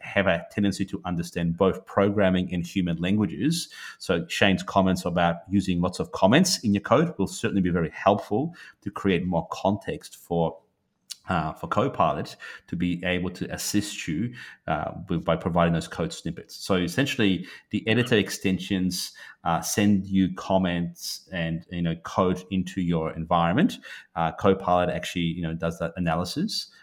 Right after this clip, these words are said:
uh, and uses the Open A I engine to then synthesize and suggest individuals' lines, uh,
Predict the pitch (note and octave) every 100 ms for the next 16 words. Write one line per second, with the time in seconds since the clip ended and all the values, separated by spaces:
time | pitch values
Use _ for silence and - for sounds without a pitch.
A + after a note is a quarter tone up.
0 | _ F2+ E2+ F2 F2+ F2 E2+ E2 F2 E2+
1 | E2+ F2 E2 D#2 E2+ E2+ - E2 - E2+
2 | G2+ F#2+ - A2+ G#2 - - F#2 F2 E2+
3 | - F2+ E2+ F#2 F2 - - - - -
4 | G#2+ G2+ G#2 E2+ F2+ E2+ E2+ F#2 E2 A2
5 | A#3+ - - - _ _ _ - E2+ E2
6 | D#2